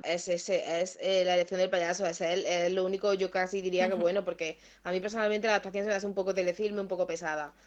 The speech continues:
Speaker 1: pero bueno, yo creo que a cualquiera. Se deja ver, ¿eh?
Speaker 2: Ujú.
Speaker 1: Pero que tampoco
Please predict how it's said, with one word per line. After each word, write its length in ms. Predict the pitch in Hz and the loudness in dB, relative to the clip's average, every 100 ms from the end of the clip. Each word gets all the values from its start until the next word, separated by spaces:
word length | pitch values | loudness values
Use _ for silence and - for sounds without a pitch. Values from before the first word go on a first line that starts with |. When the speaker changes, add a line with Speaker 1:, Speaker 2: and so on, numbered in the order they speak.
| _ - | _ -2
Speaker 1:
pero 80 | 170 | 0
bueno, 100 | 175 | 2
yo 100 | 175 | 2
creo 140 | 180 | 2
que 60 | 185 | 2
a 40 | |
cualquiera. 520 | 180 165 165 151 147 - - _ _ _ _ | 2 0 0 -4 -6 -12 -20 _ _ _ _
Se 140 | - 202 | 4 6
deja 260 | 220 277 196 | 6 6 8
ver, 260 | 170 165 | 8 6
¿eh? 240 | 180 262 370 _ - | 4 4 -2 _ -18
Speaker 2:
Ujú. 140 | 196 214 | -4 2
Speaker 1:
Pero 180 | 190 | 4
que 80 | 190 | 6
tampoco 840 | 180 180 202 208 233 226 226 226 | 4 4 4 4 4 4 4 0